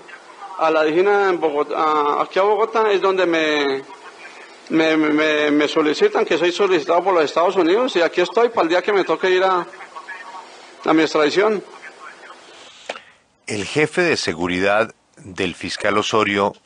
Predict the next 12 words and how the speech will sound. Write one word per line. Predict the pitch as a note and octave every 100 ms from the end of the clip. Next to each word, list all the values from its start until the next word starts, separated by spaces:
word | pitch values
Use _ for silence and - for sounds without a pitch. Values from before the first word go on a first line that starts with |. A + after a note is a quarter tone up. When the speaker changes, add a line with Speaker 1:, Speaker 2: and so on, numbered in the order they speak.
| _ _ _
Speaker 2:
era | A#2+ A2
el | G#2+
mayor | F#2 F2 G2 F#2+ -
Ríos. | G#2+ G#2 E2 C2 - - - _ _ _ _ _ _ _ _
Él | B2 C3 C#3 - _ _ _
tiene | A#2 A#2 A#2
un | A#2+
hermano, | A2+ G#2+ D2+ B1 - _ _
se | - -
llama | G2+ G#2 A2
Mauricio | A2 G2+ G#2 A2 C3+ - C3+ -
Ríos. | B2 A2+ F#2 C#2 -